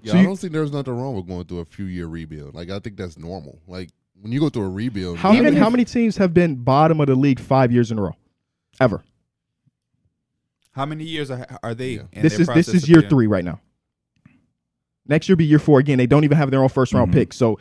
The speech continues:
Speaker 2: it don't even be, it can't even be like, "Oh, we not gonna play, uh, Sengun or Jalen Green because we about to get another top three." They don't have a pick this year. It's going to Brooklyn.
Speaker 3: Mm-hmm.
Speaker 4: But t-, but that's whatever. I,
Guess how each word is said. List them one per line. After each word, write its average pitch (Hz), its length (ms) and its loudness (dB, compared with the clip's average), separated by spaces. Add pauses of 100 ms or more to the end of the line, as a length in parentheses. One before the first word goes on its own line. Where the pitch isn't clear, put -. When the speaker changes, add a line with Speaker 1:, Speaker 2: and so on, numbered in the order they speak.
(160)
Speaker 2:
it - 80 -4
don't 156 140 -2
even 147 180 2
be, 147 180 2
it 143 120 2
can't 151 180 0
even 139 120 2
be 143 120 6
like, 127 180 4
"Oh, 131 100 8
we 131 140 4
not 131 200 0
gonna 123 140 2
play, 123 360 0 (320)
uh, 117 140 2
Sengun 131 720 4
or 113 160 6
Jalen 127 460 0
Green 127 400 2
because 120 360 2
we 135 140 2
about 123 280 -2
to 135 60 -2
get 123 120 0
another 120 260 0
top 127 220 -2
three." - 120 -12
They 147 120 0
don't 151 160 0
have 147 160 -2
a 143 40 -4
pick 185 220 0
this 101 180 -4
year. 98 80 -2
It's - 100 -4
going 131 180 0
to 98 60 -4
Brooklyn. 98 360 -2 (340)
Speaker 3:
Mm-hmm. 92 220 -10
Speaker 4:
But 139 240 -6
t-, 113 220 -10
but 131 180 -10 (880)
that's 170 300 -10
whatever. 131 540 -8 (160)
I, 127 120 -6